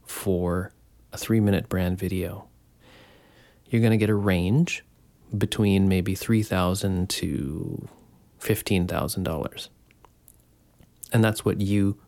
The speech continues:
now budget for. That's what you think is, it's gonna cost.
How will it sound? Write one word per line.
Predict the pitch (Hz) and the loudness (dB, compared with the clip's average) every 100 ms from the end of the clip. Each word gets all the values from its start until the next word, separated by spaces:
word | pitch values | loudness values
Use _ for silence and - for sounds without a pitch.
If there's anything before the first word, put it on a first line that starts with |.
| _ | _
now | - 98 87 90 - _ _ - | 0 2 2 0 -4 _ _ -2
budget | 92 85 82 - | -2 0 -4 -4
for. | - 50 - - _ _ _ _ _ - | -6 -6 -10 -18 _ _ _ _ _ -6
That's | 101 - | -4 -2
what | 101 | -2
you | 101 90 | -2 -4
think | - - - 98 - - - _ _ - | -8 -8 -2 0 -2 -14 -16 _ _ -6
is, | 95 - | -6 -4
it's | 101 - - | -6 -6 -4
gonna | 92 87 | -4 -4
cost. | - 143 - - - | -4 -4 -6 -14 -14